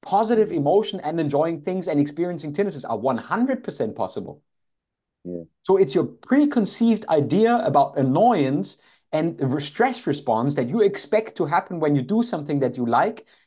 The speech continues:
Speaker 1: and then you expect tinnitus to destroy it, and then there it comes, tinnitus destroys it. So it's
Speaker 2: Mm.
Speaker 1: this preconceived idea that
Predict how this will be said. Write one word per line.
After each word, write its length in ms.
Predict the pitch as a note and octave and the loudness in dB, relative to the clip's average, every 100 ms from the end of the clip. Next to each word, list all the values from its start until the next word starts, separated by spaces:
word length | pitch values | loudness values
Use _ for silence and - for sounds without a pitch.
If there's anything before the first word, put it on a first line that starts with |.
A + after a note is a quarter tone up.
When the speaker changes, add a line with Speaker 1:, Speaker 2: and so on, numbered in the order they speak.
| - | -6
Speaker 1:
and 100 | C#3 | -2
then 100 | F3 | 0
you 100 | F3+ | 0
expect 440 | D#3+ - F#3 F#3 G#3 | -2 -2 -4 -2 0
tinnitus 340 | G3 G3+ F#3 | -2 -4 -8
to 80 | F3 | -4
destroy 460 | D3 D3 D#3+ E3+ A3 | -2 -2 2 2 2
it, 100 | A3 | 0
and 140 | B2 | -2
then 200 | C3 C3 | 0 -2
there 200 | A#2 A#2 | -2 -2
it 100 | A2 | -2
comes, 360 | - C#3 G3 - | -4 -8 -6 -8
tinnitus 340 | G2+ F#2+ C#3 | -10 -6 -6
destroys 440 | D3+ D3 G#3 B3 C#3+ | -6 -2 2 2 2
it. 200 | - - _ _ _ _ _ _ - | -4 -10 _ _ _ _ _ _ -2
So 160 | F3 | 0
it's 140 | F3 C#3+ | 2 2
Speaker 2:
Mm. 60 | |
Speaker 1:
this 120 | D#3+ | 0
preconceived 840 | D3 - A#3+ C#4+ B3 F#3+ A3 G#3 - | -2 0 2 2 0 -2 -2 -2 -2
idea 600 | C3+ - A3 D3 D3+ - _ - | -4 0 2 2 0 -6 _ -8
that 140 | C3 | -8